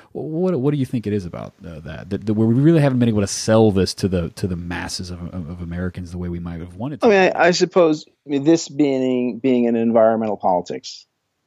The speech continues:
Speaker 2: is what you're saying.
Speaker 1: Right, right. So the, the, the, the impending catastrophe and this, the severity, severity
Speaker 2: Yeah.
Speaker 1: of this thing.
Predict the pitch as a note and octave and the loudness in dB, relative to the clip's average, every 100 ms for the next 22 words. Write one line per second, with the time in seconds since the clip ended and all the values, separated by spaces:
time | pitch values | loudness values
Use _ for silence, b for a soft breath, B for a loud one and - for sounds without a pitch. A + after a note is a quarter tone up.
0 | - G#3 F#2 - F#2+ G2+ A2 _ G#2 F#2 | -10 -6 -4 -2 -4 -6 -12 _ -10 -10
1 | E2 F2 F2 E2+ G2+ B2+ B2+ B2+ B2 B2 | -12 -14 -14 -12 -12 -10 -8 -6 -6 -6
2 | A#2+ A2 A#2+ B2 A#2+ - C#3+ C3+ A#2+ G#2+ | -8 -10 -10 -10 -6 -4 -4 -6 -8 -8
3 | A2+ A2+ A2 - A2 - G2 F#2 F#2 - | -6 -2 -2 -4 -6 -6 -4 -4 -4 -6
4 | - G#2+ - G2 G2+ G#2 G2+ G2 F2+ F#2+ | -6 -6 -6 -6 -4 -2 -2 -4 -8 -16
5 | G#2 G2 G#2+ E3+ F#2+ F2+ _ _ E2 | -16 -8 2 4 4 0 _ _ _